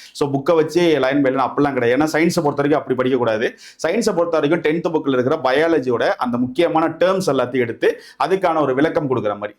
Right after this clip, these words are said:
சரிங்களா? அதாவது, எக்ஸாம் பாயிண்ட் ஆஃப் வியூல எது எதுல இருந்து எடுக்கிறாங்க அப்படிங்கிற மாதிரி அனலைஸ் பண்ணி, அதை ஒரு, ஒரு பி-, பி டி எஃப் ரெடி பண்ணி,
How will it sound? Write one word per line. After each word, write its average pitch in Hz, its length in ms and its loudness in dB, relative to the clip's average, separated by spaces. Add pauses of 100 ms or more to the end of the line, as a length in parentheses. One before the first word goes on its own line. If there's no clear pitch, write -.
(120)
சரிங்களா? 147 360 2 (240)
அதாவது, 151 380 2
எக்ஸாம் 160 380 0
பாயிண்ட் 160 240 0
ஆஃப் 147 200 0
வியூல 165 440 2
எது 135 240 2
எதுல 165 40 0
இருந்து 143 260 4
எடுக்கிறாங்க 127 440 -2
அப்படிங்கிற 120 220 -4
மாதிரி 139 200 -2
அனலைஸ் 131 300 -2
பண்ணி, 127 220 0
அதை 135 200 2
ஒரு, 117 480 -2
ஒரு 123 300 -2
பி-, 143 260 2
பி 143 160 -2
டி 139 80 2
எஃப் 135 100 0
ரெடி 123 180 -2
பண்ணி, 117 300 -4